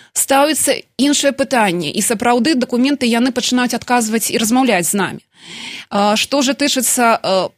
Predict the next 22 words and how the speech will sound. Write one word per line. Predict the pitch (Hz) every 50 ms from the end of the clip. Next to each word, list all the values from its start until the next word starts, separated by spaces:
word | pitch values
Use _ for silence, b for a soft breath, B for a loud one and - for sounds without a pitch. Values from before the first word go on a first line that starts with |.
| - 208
фактаў, | - - 262 254 254 - - 220 202 190 185 185 B B B B B B B B B -
э, | 202 196 196 196 196 196 - -
у | 240 214
дваццатым | 202 247 247 - 311 311 - 262
стагоддзі, | 233 - 254 247 262 311 226 240
на | 233 240
жаль, | 233 254 277 285
так | - 262 -
склалася, | - - 269 311 370 381 - 339
што | - - 285
кожны | 262 - 277 277 226 226 226
з | 220
нас | 214 214 220 262 339 - - - - _ _ _ _
Большасць | - 185 185 254 277 277 277 - 233 208 -
людзей | 214 214 220 214 208 254 311 339 320 226
лічаць | 269 277 269 247
сабе | - - 240 214 202 240 240
адмыслоўцамі | - - - 190 240 254 - - 240 254 294 294 277 - 247 226 214
ў |
дваццатым | 196 196 190 - 196 196 - 185
стагоддзі. | 185 - - 165 - 143 139 113 - 101
Кожны | - - - 320 320 349 311 254 226 240 214 208